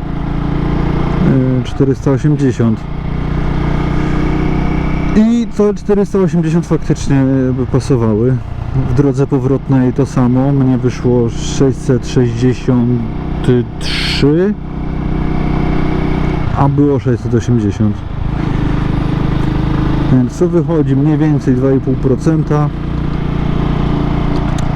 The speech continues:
E, mapy Google'a to jest następna rzecz, która jakby jest powiązana z tą odległością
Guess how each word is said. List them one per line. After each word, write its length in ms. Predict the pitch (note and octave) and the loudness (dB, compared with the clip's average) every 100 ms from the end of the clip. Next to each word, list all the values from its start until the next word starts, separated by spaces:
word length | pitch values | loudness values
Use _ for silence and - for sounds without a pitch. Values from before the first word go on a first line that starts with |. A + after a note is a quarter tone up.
| - | 2
E, 40 | B2+ A#2+ B2 A#2+ A#2+ A#2+ - - - - - - - - - - - - - - - - C3 | 4 4 2 2 2 0 -4 -6 -6 -4 -2 -2 0 0 0 0 0 0 0 2 0 2 4
mapy 340 | D#3 D#3 D#3+ | 4 2 2
Google'a 420 | D3 E3 C3+ A#2 G#2 - - - - - - - - - - - - - - | 2 0 2 0 -2 -6 -6 -4 -4 -4 -2 -2 -2 -2 -2 -2 -2 0 2
to 60 | C3 | 2
jest 200 | A#2 C3 | 2 0
następna 460 | A#2+ D3 C3+ C#3+ | 2 2 2 2
rzecz, 220 | B2 C3 | 2 0
która 300 | - C3+ C3 B2+ B2+ - - | 0 0 2 0 -2 -2 0
jakby 320 | D3 C#3+ C#3+ | 0 2 2
jest 140 | C#3 | 0
powiązana 720 | - C#3 C3+ C3 C#3 C3+ B2+ | 0 0 2 2 2 2 2
z 280 | A#2+ - - | 0 -4 -2
tą 180 | - C3 | 0 2
odległością 800 | B2+ C3 C3+ D3+ D3 - D#3+ D#3+ | 2 2 2 2 0 0 2 0